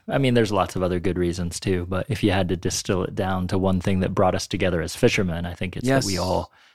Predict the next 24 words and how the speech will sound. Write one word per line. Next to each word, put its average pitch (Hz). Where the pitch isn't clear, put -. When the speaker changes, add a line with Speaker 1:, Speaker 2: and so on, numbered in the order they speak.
Speaker 1:
care 123
a 107
lot 92
about 85
fishing 85
and 85
fishing 101
hard. 85
And 87
it's 87
not 127
about 104
the 95
biggest 92
fish. 92
It's -
not 104
about 95
the 92
most 87
fish. -
It's -
not 101
about 90